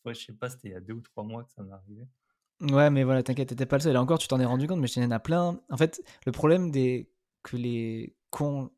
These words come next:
Speaker 2: pas mal de gens qui viennent me voir, c'est qu'ils ont un peu la phobie, voilà, de, de regarder leur compte, en fait. Ils, ils font la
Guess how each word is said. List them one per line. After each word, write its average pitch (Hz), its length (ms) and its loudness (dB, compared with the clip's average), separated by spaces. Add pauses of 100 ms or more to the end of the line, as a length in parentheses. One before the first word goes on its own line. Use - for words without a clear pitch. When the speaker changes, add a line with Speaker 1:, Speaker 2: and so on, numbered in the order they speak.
(300)
Speaker 2:
pas 131 100 0
mal 135 160 0
de 127 100 -2
gens 127 120 -4
qui 127 140 -8
viennent 120 140 0
me 117 80 0
voir, 151 280 2
c'est - 160 -4
qu'ils 120 420 -4
ont 117 40 -2
un 110 80 -4
peu 147 100 -2
la 131 100 0
phobie, 135 360 -2
voilà, 123 240 0
de, 113 160 -8
de - 180 -10
regarder 120 240 0
leur 127 120 -2
compte, 120 180 -6
en 110 40 -14
fait. - 220 -18
Ils, 117 160 -16
ils - 80 -18
font 110 420 -12
la - 120 -16